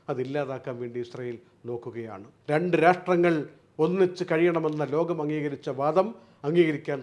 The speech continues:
തയ്യാറാവാതെ അവിടെ യുദ്ധത്തിന് വേണ്ടി മാത്രം ഒഴിഞ്ഞുവെക്കപ്പെട്ട സ്ഥലമായി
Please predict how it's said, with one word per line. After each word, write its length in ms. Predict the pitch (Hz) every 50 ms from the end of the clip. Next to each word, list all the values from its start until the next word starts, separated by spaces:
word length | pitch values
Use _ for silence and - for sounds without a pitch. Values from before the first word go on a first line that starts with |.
| - 139
തയ്യാറാവാതെ 640 | 131 135 139 143 147 151 151 147 160 156 151 190 214 - - - _ - 143
അവിടെ 220 | 131 135 135 131 127 - _ _ _ _ _ _ - 143
യുദ്ധത്തിന് 460 | 147 127 - 156 156 156 165 151 143 135
വേണ്ടി 180 | 139 135 135 131 127
മാത്രം 320 | 139 151 147 151 147 143 139 131 - 143
ഒഴിഞ്ഞുവെക്കപ്പെട്ട 680 | 151 170 190 190 165 147 143 - 139 - - 127 - 131 117
സ്ഥലമായി 460 | - - 139 139 135 139 139 139 135